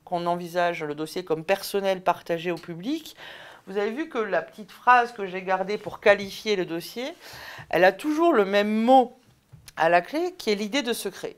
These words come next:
Et ça, c'est vraiment une des caractéristiques, me semble-t-il, très fortes de la manière dont en France, on pense la question des données de santé. La question des données de santé, elle est envisagée, euh,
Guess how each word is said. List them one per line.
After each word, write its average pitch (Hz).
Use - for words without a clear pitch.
Et 180
ça, 311
c'est 233
vraiment 254
une 277
des 240
caractéristiques, 202
me 156
semble-t-il, 175
très -
fortes 247
de 165
la 170
manière 202
dont 190
en 156
France, 269
on 247
pense 294
la 175
question 180
des 214
données 175
de 180
santé. -
La 220
question 254
des 196
données 165
de 160
santé, 175
elle 247
est 240
envisagée, 170
euh, -